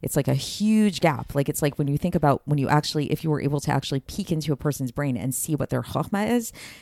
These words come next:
that would give us, like, a much deeper sense of, like, "Oh, wow,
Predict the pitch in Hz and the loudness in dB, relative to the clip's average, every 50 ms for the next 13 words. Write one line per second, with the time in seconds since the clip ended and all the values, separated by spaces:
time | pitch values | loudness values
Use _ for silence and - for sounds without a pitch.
0 | - - - 139 165 165 165 - 151 139 135 156 139 135 127 - 127 123 - - | -16 -6 2 8 8 8 10 8 4 2 2 2 2 2 2 0 -4 -4 0 0
1 | 127 135 135 139 139 143 - - - 123 - 147 143 - 131 123 123 110 - - | 0 2 4 4 4 2 2 -2 -10 -8 -6 -4 -2 0 2 2 0 0 -2 -8
2 | - - - - - - 147 135 131 - - - - - 117 98 107 - - - | -18 -16 -12 -6 -2 2 2 2 2 2 -2 -4 -4 -4 -4 -4 -4 -6 -8 -8
3 | _ - - 147 127 123 139 139 123 113 113 127 | _ 4 4 6 6 6 4 4 2 2 -2 -4